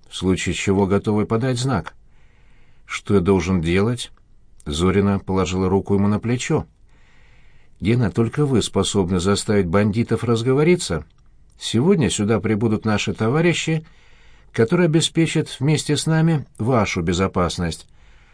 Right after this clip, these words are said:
Однако полной гарантии вашей неуязвимости я дать не могу. Но мы должны поторопиться. Промедление в этом деле подобно смерти».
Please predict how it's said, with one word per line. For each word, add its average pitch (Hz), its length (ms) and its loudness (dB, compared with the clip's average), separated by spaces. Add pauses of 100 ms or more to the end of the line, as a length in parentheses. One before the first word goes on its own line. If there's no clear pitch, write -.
(180)
Однако 90 460 0
полной 107 400 2
гарантии 104 440 0
вашей 101 440 0
неуязвимости 107 960 0 (160)
я 85 160 0
дать 92 240 -2
не 113 100 0
могу. 156 400 0 (680)
Но 87 140 2
мы 92 120 4
должны 101 320 2
поторопиться. 113 760 -2 (500)
Промедление 95 720 2
в 90 40 2
этом 87 280 0
деле 92 240 2
подобно 98 500 0
смерти». 143 560 -2